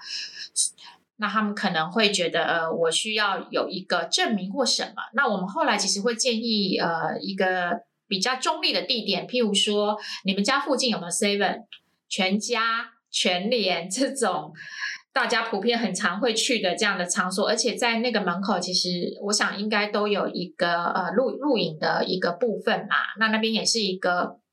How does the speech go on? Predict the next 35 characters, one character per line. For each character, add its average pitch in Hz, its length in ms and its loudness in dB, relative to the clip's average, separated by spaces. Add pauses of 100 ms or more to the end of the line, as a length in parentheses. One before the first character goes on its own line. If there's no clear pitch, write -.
公 240 200 2
开 247 200 0
场 175 280 -2
合， 170 280 0
人 185 360 2
群 196 380 2
也 180 160 2
蛮 170 360 -4
多 196 280 2
的。 196 300 0 (400)
好， 170 180 0
如 196 160 0
果 214 140 2
你 180 100 -2
是 - 140 0
安 233 200 0
全 202 240 0
的 165 100 -2
考 - 260 0
量 - 240 0
的 175 100 -2
话， 190 340 0 (380)
我 185 120 2
们 180 180 0
就 202 100 2
会 208 160 2
建 196 260 0
议 190 120 2
在 185 200 2
这 190 140 0
样 180 100 0
子 - 160 -8
的 - 120 0
地 190 400 0
点。 - 320 -2